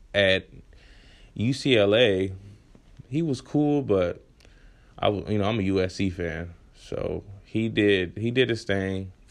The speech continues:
f-, for the time he was there stats-wise, but, you know, it's different when you get to the league. I'll say that. It's very different when you get to the league. Um, let me see if there's anything.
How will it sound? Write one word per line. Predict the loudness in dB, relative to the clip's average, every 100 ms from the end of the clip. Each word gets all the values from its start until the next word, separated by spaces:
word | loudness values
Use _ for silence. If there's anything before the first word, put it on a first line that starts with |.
| -12
f-, | -10 -4
for | -2
the | -2
time | -2 -4 -2
he |
was | -2 0
there | 0 0
stats-wise, | 2 2 2 2 2 2 0 -6 -20 -20 -20 -20 -20 -20 -20 -6
but, | 2 4 4 -2 -8 -20 -20 -20 _ _ -20 -20 -20 -20 _ -20 -12 -8 -4
you | -2
know, | 2 2
it's | 2
different | 2 2 2 0
when | 2
you |
get | 2 0
to | -2
the | -2
league. | -2 -2 -6 -16 -20 _ -18 -6
I'll | -4
say | -4 -4
that. | -6 -8 -14 -20 -8
It's | -6
very | -6 0 2 4 2 0
different | -2 -2 -6 -6
when | -6
you |
get | -6 -6
to | -6
the | -4
league. | -6 -8 -12 -20 -20 -20 -20 -20 -20 -12 -4
Um, | -2 0 -2 -4 -6 -12 -16 -20 -20 -20 -20 -10
let | -6
me | -6
see | -4 -4
if | -2
there's | -6 -6
anything. | -8 -8 -8 -8 -8